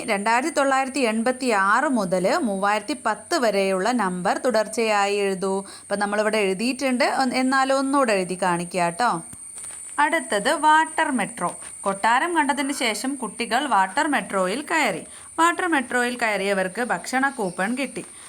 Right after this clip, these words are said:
മിത്രയുടെ ഗ്രൂപ്പിന് കിട്ടിയ കൂപ്പണിലെ നമ്പർ എണ്ണായിരത്തിനും ഒൻപതിനായിരത്തിനും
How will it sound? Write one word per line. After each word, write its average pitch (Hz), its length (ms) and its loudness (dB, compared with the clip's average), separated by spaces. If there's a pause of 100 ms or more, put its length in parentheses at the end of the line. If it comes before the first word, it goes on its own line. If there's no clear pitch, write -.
(140)
മിത്രയുടെ 294 520 0 (100)
ഗ്രൂപ്പിന് 185 460 -4
കിട്ടിയ 180 280 -4 (120)
കൂപ്പണിലെ 185 520 -4 (120)
നമ്പർ 170 400 0 (440)
എണ്ണായിരത്തിനും 247 880 0 (200)
ഒൻപതിനായിരത്തിനും 208 1160 -2